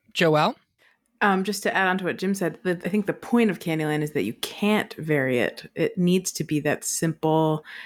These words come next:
Speaker 2: approachable gameplay with the four colors and nothing more. And if they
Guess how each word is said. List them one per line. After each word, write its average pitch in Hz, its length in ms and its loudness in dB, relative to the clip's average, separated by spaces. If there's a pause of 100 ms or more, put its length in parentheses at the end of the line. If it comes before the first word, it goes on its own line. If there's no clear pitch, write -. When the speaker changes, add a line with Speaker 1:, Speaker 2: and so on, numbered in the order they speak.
(120)
Speaker 2:
approachable 160 580 0
gameplay 151 800 0
with 156 120 -4
the 151 80 -8
four 165 320 -2
colors 151 540 0
and 147 160 -2
nothing 156 320 -4
more. 147 420 0
And 151 360 -4 (340)
if 175 220 2
they 170 260 4